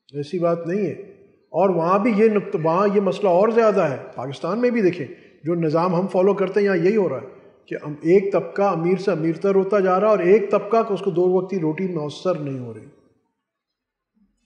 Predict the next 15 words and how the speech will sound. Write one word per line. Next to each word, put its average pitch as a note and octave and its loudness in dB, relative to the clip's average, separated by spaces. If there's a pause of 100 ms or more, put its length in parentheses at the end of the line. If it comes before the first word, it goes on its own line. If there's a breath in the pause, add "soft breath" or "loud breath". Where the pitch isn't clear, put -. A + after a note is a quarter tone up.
(260)
अब D3+ -16
एक E3 -6
नुक्ता D#3 -6
मैं D#3+ -6
आपसे D3 -8
अर्ज़ C#3+ -8
कर C3+ -6
दूँ, B2+ -10
ये C#3 -10 (440)
थोड़ी C#3 -6 (800)
बात B2 -8
फैली C#3 -2
हुई E3+ -2
है, G#3 4
समझिए। C3 -8